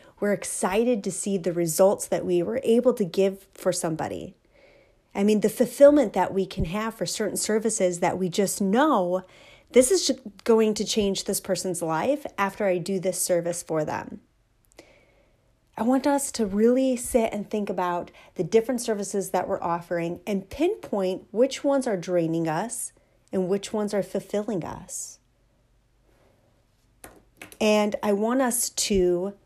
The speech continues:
figure out, is there something that we could be really well known for? What is that one service that we wish everybody would come to us for? Is it makeup? Is it hair extensions?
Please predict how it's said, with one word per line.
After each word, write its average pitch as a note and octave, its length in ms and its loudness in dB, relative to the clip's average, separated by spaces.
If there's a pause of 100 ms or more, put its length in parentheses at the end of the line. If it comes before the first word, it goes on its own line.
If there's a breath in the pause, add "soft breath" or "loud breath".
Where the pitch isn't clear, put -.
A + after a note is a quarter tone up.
figure B3 380 2
out, E3+ 380 -2 (440)
is G3 200 0
there C#4+ 180 8
something D4+ 480 0
that A3 180 0
we G#3 140 -2
could F3+ 200 -10
be F3+ 340 -4 (260)
really G3+ 360 0
well F3 320 2
known E3+ 320 0
for? A3+ 420 -4 (680 soft breath)
What A#3+ 160 2
is D#4+ 180 2
that - 280 -2
one G3+ 520 2
service F3+ 680 -2 (320 soft breath)
that G#3+ 180 4
we A#3+ 140 2
wish A3 380 0
everybody F#3+ 520 0
would F3 220 -6
come F3 200 -6
to - 220 -12
us D#3+ 240 -6
for? - 380 -10 (800 soft breath)
Is E3+ 120 -2
it F3 140 2
makeup? F#3+ 640 0 (560 soft breath)
Is F3 100 -2
it F3+ 120 4
hair G3 280 -2
extensions? G3+ 960 -4